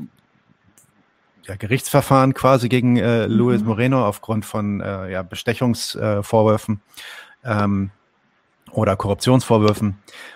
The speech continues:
Speaker 1: Und er wurde dann, soweit ich weiß, auch verurteilt. Und die, eines, eines der Dinge, die dann, äh, quasi beschlossen wurde, ist, dass das Gesicht von Luis Moreno und der, äh, sorry, das Gesicht von Correa und das, äh, äh,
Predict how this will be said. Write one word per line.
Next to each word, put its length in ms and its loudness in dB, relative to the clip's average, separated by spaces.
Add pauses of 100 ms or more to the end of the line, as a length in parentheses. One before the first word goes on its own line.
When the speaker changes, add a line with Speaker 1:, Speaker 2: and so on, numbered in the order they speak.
Speaker 1:
Und 400 -4
er 160 -4
wurde 140 2
dann, 160 0
soweit 240 0
ich 100 -14
weiß, 180 -2
auch 100 -8
verurteilt. 560 0
Und 380 -2 (500)
die, 380 -2
eines, 340 2 (160)
eines 280 0
der 120 0
Dinge, 320 4
die 160 0
dann, 300 2
äh, 220 -2
quasi 260 -2
beschlossen 400 0
wurde, 180 2
ist, 220 -2
dass 300 -4
das 200 -4
Gesicht 520 0
von 180 -2
Luis 300 -2
Moreno 440 -4
und 240 -10
der, 240 -6
äh, 100 0
sorry, 220 0
das 160 -8
Gesicht 360 -10
von 400 -8
Correa 460 -6 (500)
und 460 2 (440)
das, 540 -2
äh, 480 -2
äh, 40 -8